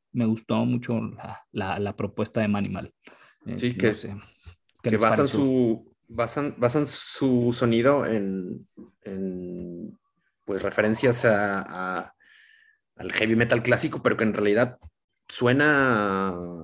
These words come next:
Speaker 2: pues, suena contemporáneo.
Speaker 1: Sí,
Speaker 2: A mí
Speaker 1: señor,
Speaker 2: no me
Speaker 1: sí.
Speaker 2: parece que, pues,
Speaker 1: Sí, suena
Speaker 2: suene
Speaker 1: sabroso,
Speaker 2: así.
Speaker 1: ¿no?
Speaker 2: Sí, suena, suena chingón.
Speaker 1: Sí, sí me lo
Speaker 2: No sé
Speaker 1: imaginé
Speaker 2: si
Speaker 1: así
Speaker 2: es
Speaker 1: en, en una, una tocadita, empezar con una bandita así, en un festival choncho, creo que, que no va a estar de más,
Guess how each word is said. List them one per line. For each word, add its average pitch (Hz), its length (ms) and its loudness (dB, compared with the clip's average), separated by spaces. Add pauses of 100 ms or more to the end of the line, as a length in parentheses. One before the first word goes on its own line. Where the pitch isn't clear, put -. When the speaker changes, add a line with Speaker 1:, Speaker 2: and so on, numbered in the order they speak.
(200)
Speaker 2:
pues, 90 120 -12
suena 123 140 -2
contemporáneo. 120 720 2 (960)
Speaker 1:
Sí, - 120 -4
Speaker 2:
A - 20 2 (100)
mí 135 60 4
Speaker 1:
señor, 120 160 2
Speaker 2:
no 120 80 0
me 123 80 4
Speaker 1:
sí. - 60 2
Speaker 2:
parece 113 300 2
que, 104 800 2 (460)
pues, - 100 -12
Speaker 1:
Sí, 135 60 -2
suena 160 220 2
Speaker 2:
suene 160 200 6
Speaker 1:
sabroso, - 240 4
Speaker 2:
así. 113 240 4
Speaker 1:
¿no? - 240 -6
Speaker 2:
Sí, 120 220 0
suena, 135 240 2
suena 139 260 0
chingón. 123 520 -4
Speaker 1:
Sí, 147 300 2
sí 170 120 4
me 185 80 4
lo 190 80 8
Speaker 2:
No 139 120 8
sé 127 120 4
Speaker 1:
imaginé - 120 10
Speaker 2:
si 127 60 10
Speaker 1:
así 127 80 4
Speaker 2:
es 170 80 2
Speaker 1:
en, 165 220 0
en 139 140 0
una, 143 160 2
una 165 300 2
tocadita, 135 460 0
empezar 127 380 -2
con 147 120 -2
una 143 120 2
bandita 123 340 0
así, 143 280 4
en 135 100 6
un 131 100 0
festival 127 460 -2
choncho, 139 360 2
creo 127 220 -4
que, 131 200 0 (320)
que 117 80 -2
no 113 100 4
va 123 60 6
a 127 40 4
estar 131 180 0
de 135 80 2
más, 147 360 2